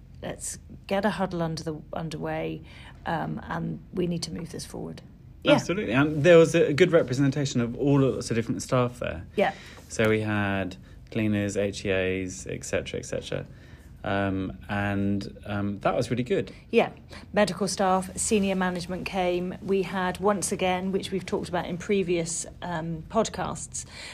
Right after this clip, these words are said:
Speaker 1: but we had some relatives that were sitting in the, w-, the sa-, the waiting area where we run the huddles from.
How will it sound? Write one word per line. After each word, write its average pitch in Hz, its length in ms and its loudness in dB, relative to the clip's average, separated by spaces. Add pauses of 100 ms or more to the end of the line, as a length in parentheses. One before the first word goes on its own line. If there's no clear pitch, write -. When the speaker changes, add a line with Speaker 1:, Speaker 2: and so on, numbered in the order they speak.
(140)
Speaker 1:
but - 140 -4
we 185 140 2
had 175 440 -4 (200)
some 175 520 -6
relatives 175 600 0
that - 100 -2
were 180 80 -4
sitting 175 460 -4
in 170 240 -4
the, 165 400 -2 (100)
w-, 170 180 -4
the 170 120 -6
sa-, 180 280 -4
the 175 100 -2
waiting 165 340 -4
area 160 280 -4
where 160 160 -2
we 156 180 -4 (120)
run 170 220 -4
the 160 60 -4
huddles 170 280 -4
from. 170 440 -2